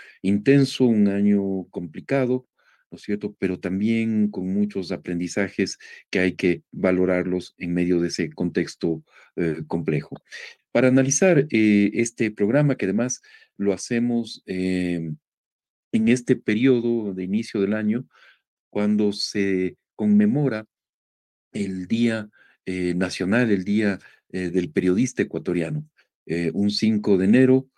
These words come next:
eh, es la fecha que se ha fijado, han fijado los historiadores como la fecha en la cual salió por primera vez el, eh,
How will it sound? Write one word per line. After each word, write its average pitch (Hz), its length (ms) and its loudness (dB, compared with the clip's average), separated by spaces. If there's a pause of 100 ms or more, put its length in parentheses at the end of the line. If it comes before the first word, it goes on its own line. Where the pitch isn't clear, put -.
(260)
eh, 85 640 -2 (840)
es 98 240 0
la 101 100 0
fecha 113 420 0
que 98 120 -8
se - 100 -6
ha 87 40 -10
fijado, 120 360 0
han 98 140 0
fijado 101 340 4
los 87 140 0
historiadores 101 640 -2
como 98 400 -4 (440)
la - 100 -14
fecha 110 280 -2
en 101 80 -2
la 92 80 -2
cual 104 300 2
salió 104 560 0
por 104 240 -4
primera 98 480 -2
vez 98 360 0 (400)
el, 92 220 -2
eh, 92 240 2